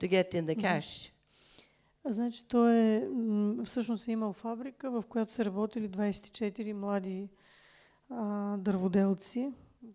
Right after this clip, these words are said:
Speaker 2: мебелисти.
Speaker 1: And one day they decided, my grandfather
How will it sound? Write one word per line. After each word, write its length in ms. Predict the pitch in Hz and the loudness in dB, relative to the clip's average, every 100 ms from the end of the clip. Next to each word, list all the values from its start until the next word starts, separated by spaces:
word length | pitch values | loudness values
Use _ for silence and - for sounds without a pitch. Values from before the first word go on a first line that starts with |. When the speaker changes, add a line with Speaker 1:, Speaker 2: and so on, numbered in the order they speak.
| _ - 226 | _ -14 -6
Speaker 2:
мебелисти. 760 | 208 190 196 208 214 - - 254 240 - - - - - - | -4 -4 -6 -8 -12 -14 -16 -16 -16 -20 -20 -20 -20 -12 4
Speaker 1:
And 400 | 180 175 185 190 - - _ _ _ _ _ _ _ _ _ _ _ _ _ _ _ - - - | 8 8 8 4 -8 -20 _ _ _ _ _ _ _ _ _ _ _ _ _ _ _ -20 -4 4
one 200 | 208 220 | 4 6
day 180 | 185 180 | 4 4
they 160 | 175 170 170 | 2 0 0
decided, 540 | 165 185 170 165 156 156 | 0 4 6 6 2 0
my 180 | 151 | 0
grandfather 580 | 165 185 190 156 160 151 | 2 0 0 0 0 2